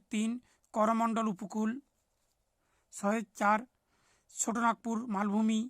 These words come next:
ছয়ের পাঁচ হচ্ছে ভারতের একটি চিরহরিত বনভূমি অঞ্চল, ছয়ের ছয় হচ্ছে সর্বাধিক চা উৎপাদক অঞ্চল। তারপরে রয়েছে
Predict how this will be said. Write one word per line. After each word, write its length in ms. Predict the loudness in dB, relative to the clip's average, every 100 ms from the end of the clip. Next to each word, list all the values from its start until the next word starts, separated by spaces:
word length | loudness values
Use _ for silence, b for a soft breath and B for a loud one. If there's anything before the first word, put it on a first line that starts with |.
| -10 _ _ _ _ _ _ _ _ _ _ -6
ছয়ের 240 | -2 -2 0
পাঁচ 140 | 0 0
হচ্ছে 200 | -4 -4 -4 -2
ভারতের 360 | -2 -2 -4 -4
একটি 180 | -6 -6 -6 -6
চিরহরিত 520 | -4 -2 0 -2 -4 -10 b b b -8
বনভূমি 500 | 0 2 2 2 2 0
অঞ্চল, 340 | 0 -2 -2 -2 -12 _ _ _ _ _ _ _ b b b b b b _ _ -12
ছয়ের 320 | -2 0 0 0
ছয় 180 | 0 2
হচ্ছে 180 | 0 -4 -4
সর্বাধিক 460 | -2 2 2 0 -4 -8 0
চা 100 | 2 2
উৎপাদক 320 | 0 -2 0 -4
অঞ্চল। 320 | -4 -4 -4 -4 -14 _ -20 -20 _ _ _ _ _ _ _ _ _ _ _ _ _ _ _ _ _ _ _ _ _ _ _ _ _ _ _ _ _ _ -4
তারপরে 240 | 0 0 0
রয়েছে 320 | -2 -2